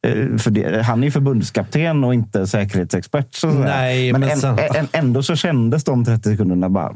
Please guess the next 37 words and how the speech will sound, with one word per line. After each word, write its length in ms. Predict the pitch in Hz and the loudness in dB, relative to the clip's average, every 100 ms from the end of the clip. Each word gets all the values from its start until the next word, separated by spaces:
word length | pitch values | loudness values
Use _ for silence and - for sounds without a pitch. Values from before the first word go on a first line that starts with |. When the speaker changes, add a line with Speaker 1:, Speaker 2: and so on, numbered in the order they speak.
| - | -12
Speaker 1:
"Shit, 300 | - 165 - | -6 -6 -2
vad 140 | 123 | -2
fan 140 | 120 110 | 0 0
händer 220 | 101 90 | 2 2
nu?" 220 | 110 151 | 2 2
Speaker 2:
Nej, 120 | 135 | 2
men 100 | 135 | 2
det 60 | 120 | 0
är 60 | 107 | 0
klart 220 | 143 131 | 0 0
det 60 | |
var 80 | 127 | -2
kon-, 180 | - 135 | 0 0
han 120 | 120 120 127 | 2 2 0
Speaker 1:
Ja. 60 | 131 | 0
Speaker 2:
fick 40 | 135 | 0
ju, 240 | 120 131 123 | 0 0 0
eh, 60 | |
han 180 | 113 143 | 0 0
fick 240 | - 151 - | 0 -2 0
mycket 300 | 113 104 101 | -2 0 -2
skit 240 | 113 101 | 0 0
för 240 | - 101 | -2 0
det. 140 | 95 101 | 0 0
Och, 360 | 110 113 - | 0 -2 -2
eh, 280 | 117 110 113 | 0 2 2
Olof 300 | 123 117 113 | 2 0 0
Lund 240 | 123 127 117 | 0 2 2
sa 180 | 113 107 | 0 0
det 80 | |
i 20 | 101 | -2
ett 120 | 101 | 0
annat 300 | 98 101 101 | 0 0 0
program 420 | 101 95 90 98 | 0 0 2 0
igår, 320 | 95 113 120 | 0 0 0
Speaker 1:
Mm. 120 | 110 | 0
Speaker 2:
att 220 | 107 - | -2 -4